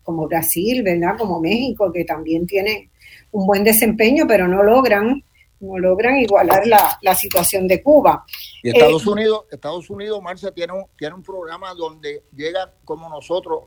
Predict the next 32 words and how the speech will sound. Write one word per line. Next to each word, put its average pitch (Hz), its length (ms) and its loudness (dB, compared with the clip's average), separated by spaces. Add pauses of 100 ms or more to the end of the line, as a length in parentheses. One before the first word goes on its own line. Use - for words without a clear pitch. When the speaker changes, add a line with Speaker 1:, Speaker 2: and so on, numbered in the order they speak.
(100)
Speaker 2:
nosotros 170 380 -4
en 208 40 -2
la 165 140 0
Liga 185 160 0
Atlética 190 520 -6
Interuniversitaria, 156 1300 -10
ellos 160 280 -8
son 185 200 -8
también 175 520 -8 (380)
las 131 180 -8
ligas 170 360 -2
de 165 120 -4
colegios 165 600 -4
y 156 60 -8
universidades. 135 840 -4 (340)
Ellos 185 360 -2
van 196 240 -2
poco 202 260 -2
a 190 80 -2
poco 233 440 -2 (100)
y 135 80 -8
por 127 200 -8
eso 127 240 -10
tienen 160 400 -6 (680)
un, 156 320 -4
un 156 160 -6
programa 160 420 0
de 170 140 2
deporte 160 600 -4 (360)
de 143 220 2
gran 151 360 -2
éxito 175 580 -6